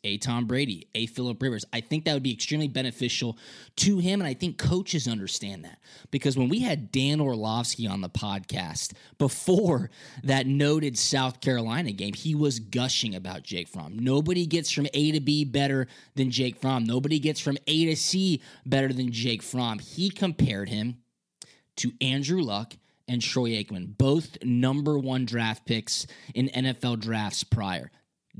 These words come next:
Dan said that he is a prime N F L draft prospect because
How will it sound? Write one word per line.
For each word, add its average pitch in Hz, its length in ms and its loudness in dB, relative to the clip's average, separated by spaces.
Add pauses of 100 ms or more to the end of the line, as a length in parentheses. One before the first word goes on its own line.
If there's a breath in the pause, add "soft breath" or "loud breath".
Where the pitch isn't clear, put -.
Dan 160 420 2
said 117 420 -2
that 113 180 -4
he 160 360 -2
is 120 220 -2
a 110 140 -4
prime 143 880 -2 (280 loud breath)
N 131 140 2
F 147 240 -2
L 131 140 0
draft 113 480 -4
prospect 117 520 -6
because 123 300 -8